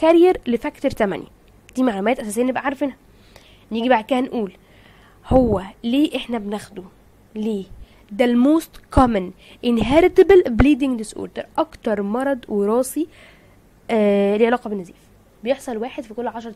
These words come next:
آلاف، واحد في كل عشرة آلاف. متخيلين الفكره؟ يعني رهيب فعلا، رهيب. وانه بيعمل حاجه اسمها ايه؟ ادهيجن ديفكت، صح؟ بيعمل ثرومبوثينيا ادهيجن ديفكت،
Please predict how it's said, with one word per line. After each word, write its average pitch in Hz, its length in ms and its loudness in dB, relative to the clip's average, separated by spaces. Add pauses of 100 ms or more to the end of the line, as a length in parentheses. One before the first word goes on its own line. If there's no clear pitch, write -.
آلاف، - 180 -18 (540)
واحد 240 360 -4
في 214 100 -4
كل 247 340 -2
عشرة 226 400 -4 (160)
آلاف. 196 240 -6 (240)
متخيلين 196 300 -8
الفكره؟ 247 420 -10
يعني 185 240 -14
رهيب 202 260 -6
فعلا، 214 280 -4 (420)
رهيب. 214 220 -6 (280)
وانه 247 140 4
بيعمل 269 240 0
حاجه 240 160 -14
اسمها 254 220 -8
ايه؟ 254 140 -10
ادهيجن 233 360 -6
ديفكت، 196 340 -12
صح؟ - 140 -12 (240)
بيعمل 202 280 -6
ثرومبوثينيا 220 600 -6
ادهيجن 214 320 -8
ديفكت، 190 280 -14